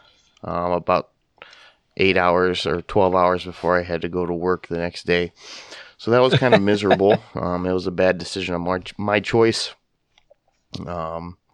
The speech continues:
Speaker 1: 'cause I had to bone it out in the field. One trip it, I was by myself. Um, it was a hell of a hunt, though. You know, it was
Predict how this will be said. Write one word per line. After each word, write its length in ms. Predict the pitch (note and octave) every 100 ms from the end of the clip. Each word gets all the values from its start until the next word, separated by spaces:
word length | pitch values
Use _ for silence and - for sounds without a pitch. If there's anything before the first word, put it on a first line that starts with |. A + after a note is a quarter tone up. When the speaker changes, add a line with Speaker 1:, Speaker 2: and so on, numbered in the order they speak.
| - - - - -
Speaker 1:
'cause 120 | G2+
I 80 | G2+
had 160 | A2 F#2
to 80 |
bone 360 | F#2 G2 G2+ G#2
it 100 | G#2
out 320 | F#2 F#2 F2+ -
in 160 | F#2+ F#2+
the 60 |
field. 500 | - F2+ E2+ F2 E2 _ _ - - - - -
One 300 | - G2 G2+
trip 320 | - F#2+ -
it, 160 | F#2+ -
I 60 | F#2
was 80 |
by 200 | F2 F#2+
myself. 800 | F#2+ F#2 - E2+ F2 F2+ - - -
Um, 420 | E2+ E2 D#2+ C#2 - _ _ _ _ _ _ _ _ _ _ -
it 80 | G#2+
was 120 | A#2
a 60 | G#2+
hell 180 | C3
of 80 | C3
a 40 | A2
hunt, 240 | B2 B2+
though. 180 | F#2+ F#2
You 100 | F2+
know, 160 | F#2
it 60 | F2+
was 300 | F#2 - -